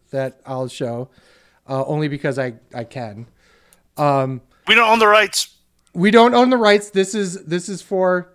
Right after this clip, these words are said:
Speaker 1: obviously, Ring of Honor Final Battle. You have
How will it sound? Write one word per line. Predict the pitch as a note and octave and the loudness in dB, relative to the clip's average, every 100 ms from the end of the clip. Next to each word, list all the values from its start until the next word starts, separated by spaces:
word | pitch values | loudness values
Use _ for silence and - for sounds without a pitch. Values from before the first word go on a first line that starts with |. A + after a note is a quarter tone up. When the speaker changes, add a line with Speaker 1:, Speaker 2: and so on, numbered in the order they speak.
| - | -10
Speaker 1:
obviously, | E3 E3 E3+ E3 E3 D#3 D#3+ _ _ _ - | -6 -4 -4 -6 -6 -6 -8 _ _ _ -8
Ring | D#3+ E3 | -6 -2
of | |
Honor | E3 E3 | -2 -2
Final | D#3+ D#3+ D#3+ | -2 -2 -2
Battle. | D3+ D3+ D#3 D#3 _ _ | -2 -2 -4 -8 _ _
You | F3 | -4
have | E3 F3 E3+ D#3 | 0 0 -2 -6